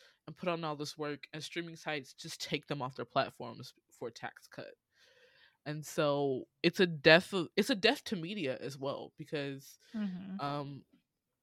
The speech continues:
Speaker 1: I mean, I feel like this conversation started off when we were talking about how there can't be cult classics anymore, or that streaming services aren't allowing things to grow a fandom 'cause they be like,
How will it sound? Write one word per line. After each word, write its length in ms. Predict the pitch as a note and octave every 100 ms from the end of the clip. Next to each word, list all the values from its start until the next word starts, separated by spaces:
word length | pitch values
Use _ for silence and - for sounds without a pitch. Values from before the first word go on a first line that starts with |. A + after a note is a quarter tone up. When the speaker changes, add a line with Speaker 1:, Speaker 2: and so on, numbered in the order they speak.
| -
Speaker 1:
I 60 |
mean, 220 | F#3 F3+ -
I 60 | F#3+
feel 160 | C#4+
like 100 | D#4
this 140 | A#3 -
conversation 440 | A3+ A3 G#3+ F#3+
started 340 | - F#3 F3+
off 220 | E3 E3+ -
when 120 | D3+
we 100 | D#3+
were 120 | E3
talking 340 | F3 D#3 D#3+ D#3
about 260 | D3 C#3+
how 500 | D#3 D3+ D3 C#3+ A#2+ -
there 140 | D#3+ D#3+
can't 280 | - F3 E3
be 140 | D#3+
cult 260 | - E3+ -
classics 480 | - - D3+ F#3 -
anymore, 440 | G#3+ G#3 A3+ B3+ - - - -
or 80 | E3+
that 140 | D#3+
streaming 320 | - F#3+ F3+
services 440 | - E3+ E3 D#3+ D#3+
aren't 160 | D3+ D#3+
allowing 500 | - D3+ C#3+ D3+ D#3
things 280 | D3+ D3 D#3
to 80 | -
grow 220 | C#3+ D3
a 60 | C#3+
fandom 420 | - D3+ E3+ F#3+
'cause 220 | - D3+
they 340 | - D3 D3 C#3 - - - _
be 160 | D#3 F3+
like, 300 | F3 D#3+ -